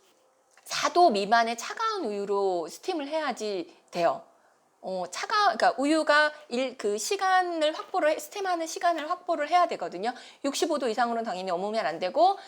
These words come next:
스팀을, 스팀 주입해서, 공기 주입해서 얘를 롤링 전까지 할 수 있는 거가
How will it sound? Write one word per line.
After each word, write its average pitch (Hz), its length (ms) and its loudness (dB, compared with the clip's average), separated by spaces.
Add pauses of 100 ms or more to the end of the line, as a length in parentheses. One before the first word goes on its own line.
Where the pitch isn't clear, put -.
(120)
스팀을, 339 580 -2
스팀 339 320 -6
주입해서, 254 640 -4
공기 226 340 -4
주입해서 277 640 2 (280)
얘를 247 420 4 (200)
롤링 262 280 -2
전까지 190 420 -4
할 302 140 0
수 330 140 -10
있는 196 280 -8
거가 190 520 6